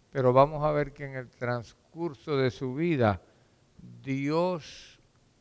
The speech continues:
le cambia el nombre de Abraham a Abraham y de Saraí a Sara,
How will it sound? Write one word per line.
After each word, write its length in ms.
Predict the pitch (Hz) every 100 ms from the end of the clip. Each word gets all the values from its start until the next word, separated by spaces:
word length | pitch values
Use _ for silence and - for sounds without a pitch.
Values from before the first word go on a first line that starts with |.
| -
le 260 | 117 104
cambia 760 | - 123 131 131 127 123 110 113 - _ _ _ _ - _ _ _ _ _ _ _ _ _ _ _ _ _ _ _
el 240 | 123 135
nombre 600 | 131 123 117 107 107 110 - _
de 200 | 135 107
Abraham 600 | 107 101 107 117 139 147 147 - _ _ - _ -
a 280 | 113 107 104
Abraham 800 | 104 107 104 147 156 135 143 135 _ _ _ _ -
y 220 | 160 139
de 180 | 127 117
Saraí 880 | - 135 120 117 117 160 175 156 - - _ _ _ _ _ _ _ -
a 180 | 131 120
Sara, 760 | - - 143 131 117 98 82